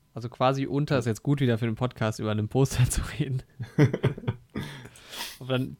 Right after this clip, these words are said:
Speaker 1: schnappt euch ein, ein Bild vom Poster und guckt mal gerade kurz mit drauf.
Speaker 2: Die Person mit den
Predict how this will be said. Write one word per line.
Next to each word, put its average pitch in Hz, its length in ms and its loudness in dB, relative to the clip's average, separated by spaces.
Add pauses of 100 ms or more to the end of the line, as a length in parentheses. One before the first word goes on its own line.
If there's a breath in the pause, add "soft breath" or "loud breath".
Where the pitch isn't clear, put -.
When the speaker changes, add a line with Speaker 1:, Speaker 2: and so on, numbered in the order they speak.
Speaker 1:
schnappt - 320 6
euch 156 320 4
ein, 135 540 2
ein 123 160 2
Bild 143 160 0
vom 131 140 -4
Poster 147 320 -4
und 123 100 -8
guckt - 260 -16
mal 120 220 -6
gerade 113 320 -4
kurz - 260 -10
mit 139 160 -4
drauf. 101 380 -10 (1300 soft breath)
Speaker 2:
Die 104 100 0
Person 101 420 6
mit 110 180 4
den 101 360 4